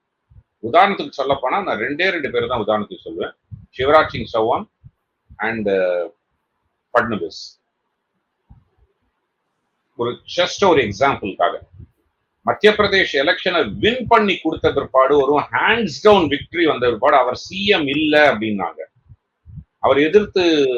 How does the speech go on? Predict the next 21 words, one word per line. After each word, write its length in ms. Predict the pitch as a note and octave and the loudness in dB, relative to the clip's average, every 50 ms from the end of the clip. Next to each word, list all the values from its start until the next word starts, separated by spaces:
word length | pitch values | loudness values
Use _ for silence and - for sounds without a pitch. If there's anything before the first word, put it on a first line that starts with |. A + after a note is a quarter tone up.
| A#2 - | -4 -2
போராடவில்லை, 720 | - B2+ C#3+ D#3+ E3 D#3+ D#3 D3+ C#3+ C3+ C#3 C#3 C#3+ E3 F3+ F3 E3 D3 | 0 4 4 6 6 6 6 4 2 0 -2 -2 -2 -2 0 0 0 0
எதிர்த்து 360 | C#3 D3 E3 D#3 - - D3+ C#3 | 2 0 0 -2 -2 -2 0 0
ஒப்பீனியன் 460 | B2 A#2+ - D#3 D#3+ D#3 D#3 D3 C#3+ | 0 0 0 0 0 0 0 -2 -4
சொல்லல, 320 | - - C3 C3 C3+ D#3+ G#3 B3+ F#4 - _ _ _ _ _ _ _ - - _ _ _ _ _ _ _ _ _ _ _ _ _ _ - F#3+ - _ | -4 -4 -2 -2 0 0 0 0 -2 -8 _ _ _ _ _ _ _ -20 -20 _ _ _ _ _ _ _ _ _ _ _ _ _ _ -20 -20 -14 _
கட்சி 300 | - C#3+ C#3 - - G#3 G#3 | 0 0 0 0 -2 -4 0
டெசிஷன். 460 | E3+ F3 E3+ - F3 C#3 A#2 - _ - | 0 0 0 0 -4 -6 -6 -8 _ -6
அதிருப்தி 420 | - - - C4 C#4+ - - C#4+ | -6 -4 -2 -4 -4 -2 0 2
இருக்கும் 280 | C#4+ C#4 C4 A#3+ B3+ G#3 | 2 2 0 -2 -2 0
கண்டிப்பா 360 | F#3+ F3+ E3+ E3 - D3 C3 | 0 0 0 2 2 4 4
அவருக்கு, 340 | A#2 G#2 F#2+ E2+ F2 E2+ - - | 4 4 2 -2 -6 -8 -8 -8
because 280 | B2 E3+ G3 F#3 - - - | -2 0 0 0 0 -4 -14
he 200 | - - G3 A3+ A3+ G#3+ D#3 | -12 -6 -4 -2 -2 0 0
won 240 | D3 D#3 F#3 A#3 B3 C4 C4 B3 A3+ | 2 4 4 4 2 0 -4 -4 -2
the 100 | B3+ A#3+ - _ _ _ _ _ - | -2 -2 -4 _ _ _ _ _ -6
election 420 | D3+ F3 G3 G3+ - - - G3 F#3 D3 | -4 -2 -2 -2 -4 -4 -4 -4 -4 -2
hands 280 | C#3+ C#3+ D3 C#3+ B2 A2 G2 | -2 -2 0 0 -2 -4 -6
down. 200 | G2 F2+ D2+ - _ _ _ _ _ _ _ _ _ _ - - _ _ - - _ _ - - - _ _ _ - | -6 -6 -6 -8 _ _ _ _ _ _ _ _ _ _ -20 -20 _ _ -20 -20 _ _ -16 -16 -16 _ _ _ -2
அதே 280 | C3 D3+ G3 A3+ A#3+ | 2 4 6 4 6
மாதிரி 260 | A3+ A3 G#3 G#3 A3+ G#3+ | 6 4 4 4 4 0
ஃபட்னவிஸ் 640 | G3+ - D#3+ E3 E3+ G#3 A3+ A3+ A3 G#3 - F3 F3 | 4 4 4 4 4 2 2 6 6 6 6 6 4
அவர்களை 340 | E3+ E3+ E3+ E3 F#3+ G#3+ | 4 4 2 2 0 -2